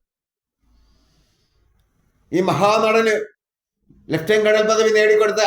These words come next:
അവസ്ഥയാണ്. ആർക്കെങ്കിലും പറ്റുമോ എനിക്കെതിരെ ഒന്ന് കേസിന് പോകാവോ? ഞാൻ മഹാനടന്റെ മോന്ത വലിച്ചു കീറി കാണിച്ചതിന്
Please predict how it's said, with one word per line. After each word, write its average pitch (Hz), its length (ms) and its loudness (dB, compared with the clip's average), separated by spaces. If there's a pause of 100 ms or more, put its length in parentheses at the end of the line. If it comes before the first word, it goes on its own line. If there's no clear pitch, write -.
അവസ്ഥയാണ്. 196 520 0 (1700)
ആർക്കെങ്കിലും 247 400 2
പറ്റുമോ 269 280 2
എനിക്കെതിരെ 262 340 4
ഒന്ന് 269 160 0
കേസിന് 269 300 2
പോകാവോ? 269 360 4 (560)
ഞാൻ 226 240 2 (300)
മഹാനടന്റെ 254 720 2 (600)
മോന്ത 247 300 2 (120)
വലിച്ചു 240 320 0
കീറി 254 200 2 (100)
കാണിച്ചതിന് 254 580 2